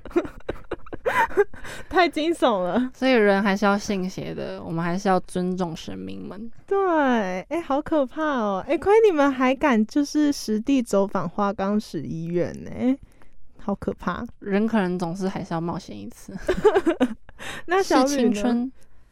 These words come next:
Speaker 2: 小吕我本身较为胆小，<laughs> 可是呢，我，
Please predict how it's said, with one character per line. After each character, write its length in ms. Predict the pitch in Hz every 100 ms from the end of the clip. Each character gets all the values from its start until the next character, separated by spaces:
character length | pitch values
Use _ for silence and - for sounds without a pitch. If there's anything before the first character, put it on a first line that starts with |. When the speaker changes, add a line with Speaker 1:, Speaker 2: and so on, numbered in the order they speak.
| - - - - - - -
Speaker 2:
小 280 | - 220 247
吕 100 | 277
我 360 | 262 220 190 180
本 200 | 180 180
身 500 | 208 196 196 202 226 -
较 180 | 277
为 140 | 220 196
胆 200 | 175 180
小， 400 | - 175 185 262 - 170 208 -
<laughs> 440 | 392 339 - - -
可 120 | 214
是 160 | 311
呢， 320 | 330 294 262
我， 120 | 254